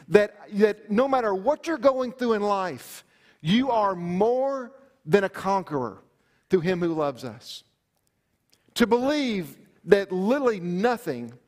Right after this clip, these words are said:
can ever separate you from the love of God. To live with that kind of peace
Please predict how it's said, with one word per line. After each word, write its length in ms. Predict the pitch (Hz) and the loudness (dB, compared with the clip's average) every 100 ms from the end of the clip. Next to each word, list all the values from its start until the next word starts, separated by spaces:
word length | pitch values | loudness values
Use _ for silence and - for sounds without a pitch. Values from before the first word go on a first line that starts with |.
| _ _ _ _ | _ _ _ _
can 160 | - 180 | 0 0
ever 220 | 233 233 | 0 -2
separate 580 | - 233 226 190 190 165 | -2 0 0 0 -2 -2
you 140 | 185 | -6
from 160 | - 175 | -4 0
the 80 | 165 | 2
love 160 | 165 | 0
of 140 | 156 139 | -2 -2
God. 260 | 147 131 | 0 0
To 80 | 175 | -2
live 600 | 196 240 294 226 151 127 - - - | 0 0 2 2 0 -6 -14 -8 0
with 100 | 170 | 2
that 180 | 233 | 2
kind 240 | - 233 208 | 0 -2 -2
of 140 | 175 | -2
peace 560 | - 262 165 123 - | -2 -2 -2 -4 -8